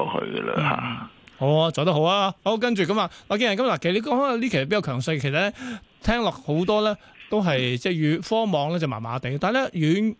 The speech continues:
Speaker 2: 即係啲硬件又反而 OK。頭先你提嘅小米啦，另外我留意到譬如聯想嗰啲，聯想又話呢，即係A I電腦又嚟啦，P C啦，係咪？
Speaker 1: 係啊。
Speaker 2: 跟住仲要，
Speaker 1: 係啊。
Speaker 2: 喂，即係連嗰啲所謂，哇，連我哋成日都好耐唔喐嗰啲，永遠都係舜宇光學優，優先過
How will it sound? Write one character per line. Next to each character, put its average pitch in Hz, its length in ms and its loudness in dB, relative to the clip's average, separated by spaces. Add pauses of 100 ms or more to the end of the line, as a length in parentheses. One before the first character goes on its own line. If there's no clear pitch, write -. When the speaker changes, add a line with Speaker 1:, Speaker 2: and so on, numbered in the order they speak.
Speaker 2:
即 247 80 2
係 - 40 0
啲 175 240 0
硬 151 80 -4
件 160 140 0
又 190 120 2
反 170 160 -2
而 160 60 -4
OK。 160 140 -2
頭 147 100 -2
先 220 160 -2
你 202 80 -4
提 147 100 -6
嘅 135 100 -4
小 143 220 -4
米 156 220 0
啦， 165 180 0
另 170 180 -2
外 165 140 2 (380)
我 196 120 0
留 170 120 2
意 170 60 2
到 202 80 2
譬 180 180 2
如 131 80 0
聯 127 180 -2
想 160 180 0
嗰 196 120 0
啲， 214 60 4
聯 131 120 -2
想 170 120 0
又 180 100 4
話 143 120 2
呢， 180 420 2
即 - 140 -6
係 - 60 -2
A 190 80 2
I 175 100 2
電 147 140 -2
腦 135 140 0
又 139 100 2
嚟 120 140 -2
啦 135 100 0
，P 170 160 2
C 160 200 2
啦， 160 100 2
係 143 80 0
咪？ - 60 0 (120)
Speaker 1:
係 - 40 0
啊。 160 80 -8
Speaker 2:
跟 254 180 2
住 175 120 0
仲 156 200 0
要， 165 80 2
Speaker 1:
係 - 20 0
啊。 - 80 -2
Speaker 2:
喂， 190 80 0 (380)
即 254 100 0
係 233 40 4
連 143 300 0 (320)
嗰 202 80 -2
啲 247 180 2
所 226 160 2
謂， 165 300 2 (640)
哇， 180 80 0
連 123 160 -2
我 151 100 -2
哋 143 280 2
成 123 100 -2
日 127 40 -4
都 196 340 0
好 180 340 0
耐 208 80 4
唔 113 140 -2
喐 147 140 -2
嗰 185 100 -2
啲， 185 80 2
永 190 120 2
遠 165 220 2
都 202 60 2
係 175 60 2
舜 165 160 0
宇 160 60 2
光 180 300 2
學 - 100 -16 (200)
優， 208 200 0
優 208 160 2
先 202 200 0
過 180 100 4